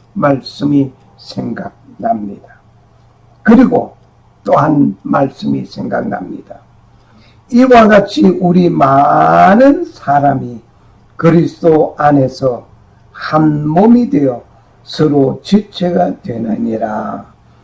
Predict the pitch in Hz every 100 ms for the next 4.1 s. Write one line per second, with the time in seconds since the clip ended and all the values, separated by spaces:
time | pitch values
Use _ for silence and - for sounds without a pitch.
0 | _ _ - 160 175 165 156 160 147 -
1 | - - _ - 147 139 143 135 - -
2 | 131 131 127 - - 95 - 113 - -
3 | 123 - - _ _ 165 151 123 - -
4 | -